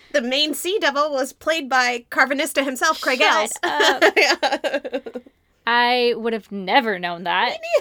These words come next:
Speaker 1: neither. <laughs>
Speaker 2: And was j-, just delighted.
Speaker 1: We do think the voice is obviously done by someone else because Carvanista's voice is,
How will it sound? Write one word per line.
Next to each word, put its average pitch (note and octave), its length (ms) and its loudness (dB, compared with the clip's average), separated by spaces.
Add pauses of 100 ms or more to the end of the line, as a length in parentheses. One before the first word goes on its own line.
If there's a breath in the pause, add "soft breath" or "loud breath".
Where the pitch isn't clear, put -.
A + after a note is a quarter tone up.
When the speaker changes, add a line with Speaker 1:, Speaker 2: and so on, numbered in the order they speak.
Speaker 1:
neither. F4+ 200 6
<laughs> G#4+ 160 0
Speaker 2:
And A#3 240 2
was G#3 180 -8
j-, - 180 -18
just - 200 -10
delighted. C#3+ 640 -10
Speaker 1:
We D4 180 -2
do E4 260 -2
think D#4 360 -10
the G#3+ 360 -4 (140)
voice A3 500 -4
is G3+ 120 -8
obviously G3+ 400 -4
done F#3 160 -6
by F3+ 120 -6
someone F3+ 280 -10
else D#3+ 260 -12
because F3 300 -12
Carvanista's E3+ 520 -12
voice D#3+ 260 -14
is, - 420 -18